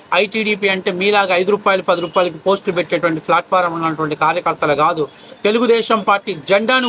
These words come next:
ఊపిరిగా నమ్ముకొని పనిచేసినటువంటి కార్యకర్తలు. పార్టీ ఇరవై మూడు సీట్లకి పరిమితమైనప్పుడు మీలాంటి వాడు ఎక్కడ కనబడితే అక్కడ అరెస్ట్ చేసి లోపల పెట్టి జైల్లో పెడుతున్నా, కొడుతున్నా కూడా వెన్ను చూపకుండా పోరాడినటువంటి వాళ్ళు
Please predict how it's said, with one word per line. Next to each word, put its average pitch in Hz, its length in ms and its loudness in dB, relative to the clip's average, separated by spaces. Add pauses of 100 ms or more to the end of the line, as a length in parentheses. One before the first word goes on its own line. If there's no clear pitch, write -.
ఊపిరిగా 220 300 0
నమ్ముకొని 202 440 0
పనిచేసినటువంటి 180 580 -2
కార్యకర్తలు. 165 680 0 (440)
పార్టీ 226 560 2 (220)
ఇరవై 233 260 4
మూడు 233 200 -2
సీట్లకి 226 460 0
పరిమితమైనప్పుడు 220 960 0 (220)
మీలాంటి 233 480 0
వాడు 220 280 4
ఎక్కడ 202 360 0
కనబడితే 226 360 0
అక్కడ 208 160 0
అరెస్ట్ 208 280 0
చేసి 214 200 0
లోపల 214 340 2
పెట్టి 208 240 -2
జైల్లో 226 440 2
పెడుతున్నా, 208 380 -2
కొడుతున్నా 240 560 0
కూడా 214 300 0 (280)
వెన్ను 226 420 2
చూపకుండా 220 500 2
పోరాడినటువంటి 190 840 0
వాళ్ళు 170 360 2